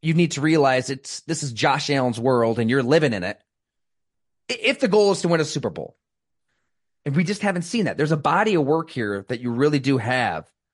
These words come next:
if you're the Buffalo Bills. Seven years. I mean, that, that's,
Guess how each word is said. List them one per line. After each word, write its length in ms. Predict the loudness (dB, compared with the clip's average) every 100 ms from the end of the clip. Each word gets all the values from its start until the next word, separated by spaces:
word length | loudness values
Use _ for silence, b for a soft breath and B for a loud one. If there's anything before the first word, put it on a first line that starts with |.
| _ _ -10
if 100 | -4
you're 80 |
the 80 | -2
Buffalo 400 | 0 0 -2 -6
Bills. 500 | -4 -6 -6 -12 -20 _ _ _ _ _ _ _ _ _ _
Seven 300 | -2 -2 0
years. 260 | -4 -4 -4
I 20 |
mean, 100 | -2
that, 140 | 0
that's, 240 | 2 0